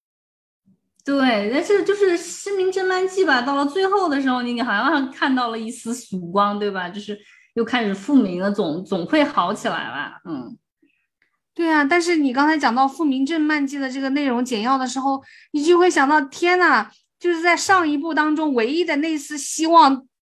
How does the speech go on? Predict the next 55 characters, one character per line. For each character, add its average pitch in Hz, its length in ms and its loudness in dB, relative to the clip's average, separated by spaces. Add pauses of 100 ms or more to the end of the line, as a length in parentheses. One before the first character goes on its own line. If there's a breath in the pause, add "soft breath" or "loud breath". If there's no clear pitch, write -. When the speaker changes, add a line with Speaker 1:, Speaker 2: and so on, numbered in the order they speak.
(220)
Speaker 2:
在 370 120 2
后 403 240 6
面 349 220 4
他 320 80 2
居 349 160 0
然 294 160 4
就 330 80 -2
会 349 100 0
被 339 160 -2
背 339 300 0
叛 285 300 -2
致 359 180 -4
死。 233 320 -14 (960)
Speaker 1:
对， 392 120 4 (280)
就， - 100 -8
就 427 80 4
是 453 140 2 (200)
让 466 180 2
人 440 100 -6
很 262 220 6
绝 190 340 0
望 403 400 4
啊。 359 460 -4 (100)
Speaker 2:
而 392 100 6
且 403 160 2
背 466 200 2
叛 392 200 4
他 359 140 6
的 359 180 2
那 339 140 -4
个 359 100 0
人 262 220 -2
是 339 160 -8
他 320 140 0
拯 226 340 -2
救 359 220 2
下 302 180 0
来 226 140 0
的 233 80 -6
那 254 140 -8
个 254 100 -8
人。 208 380 -8 (640)
Speaker 1:
对， 277 360 2
对， 240 280 -2
对， 226 340 -6
所 254 160 -4
以 262 120 0
这 269 120 -4
个 254 120 0
也 214 200 0
是 254 360 -4
很 202 300 -6
暗 277 380 2
黑 262 220 4
的。 220 320 -2